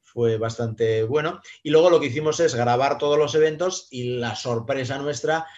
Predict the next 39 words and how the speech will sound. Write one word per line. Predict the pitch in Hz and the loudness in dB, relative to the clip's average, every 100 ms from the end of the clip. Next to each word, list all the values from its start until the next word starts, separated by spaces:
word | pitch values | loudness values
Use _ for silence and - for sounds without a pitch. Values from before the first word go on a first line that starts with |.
| - _ | -20 _
es | 117 | -8
que | 135 | -4
a | |
nivel | 123 120 | 0 0
de | 123 | 2
visualizaciones | 123 123 131 123 123 120 131 131 123 | 0 -2 -2 -2 -4 -6 -6 -6 -4
en | 120 | -2
YouTube, | 120 117 131 143 - 117 | -4 -4 -6 -6 -4 -4
eh, | 110 104 101 98 | -2 -4 -6 -8
pues | 98 98 | -10 -12
yo | 104 | -10
creo | 107 | -8
que | 104 | -6
el | 107 | -6
de | 107 107 104 104 | -6 -4 -6 -6
Paramés, | 104 101 113 113 - | -8 -8 -8 -10 -14
o | - | -6
sea, | 120 | -2
durante, | 120 120 117 117 | 0 0 -2 -4
para | 117 120 | -4 -4
que | 123 | -2
te | 139 | 0
hagas | 147 | -2
una | 156 147 | -2 0
idea, | 156 170 | 2 2
durante | 139 123 123 | 0 -2 0
bastante | 117 113 - - 160 165 160 | 0 0 -6 -6 -6 -6 -8
tiempo, | 151 175 175 170 | -4 -2 -2 -2
yo | 135 | -2
no | 135 | -2
sé | 127 | -2
ahora, | 127 143 156 | 0 2 2
porque | 120 113 | 0 0
ya | 117 | 2
le, | 120 113 117 117 | 0 -2 -6 -14
no, | 117 110 | -14 -12
no | 113 117 117 | -8 -6 -4
lo | 117 | -2
miro, | 135 160 196 | 0 0 0